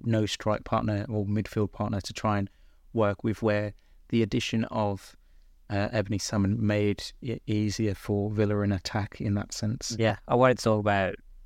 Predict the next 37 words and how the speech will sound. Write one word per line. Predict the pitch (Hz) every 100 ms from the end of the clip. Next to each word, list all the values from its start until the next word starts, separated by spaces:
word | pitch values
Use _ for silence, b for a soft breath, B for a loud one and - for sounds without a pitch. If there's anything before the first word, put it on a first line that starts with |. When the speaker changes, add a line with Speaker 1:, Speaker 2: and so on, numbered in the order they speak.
| - - -
Speaker 2:
before | - 113
we | 101
talk | 104 113
about | 101 95 98
the | 101 87 - - -
United | 123 101 98
goals, | 92 90 92 87
the | 101 101 92 -
other | 117 101
standout | - - 101 104
players | 101 98 98
are | 92 - -
J | - 110
C | 104 - 98
looked | 95 95 - -
impressive | - 101 - 95 - 98 - - - - - - - - - - - - -
when | 107
she | 98 101
was | 110
on | 107
the |
ball. | 101 101 98 95
I | 90 90 -
Speaker 1:
Yeah. | 110
Speaker 2:
don't | 95
know | 113 110
if, | 117 - 135
who |
was | 139
on | 135 131
the | 131 - - -
left? | 117 107 120 - - - - -
Again, | - 104 104 113 117
it | -
was | 104 101 - - -
Dan | 120 104 101
Turner. | - 101 98 98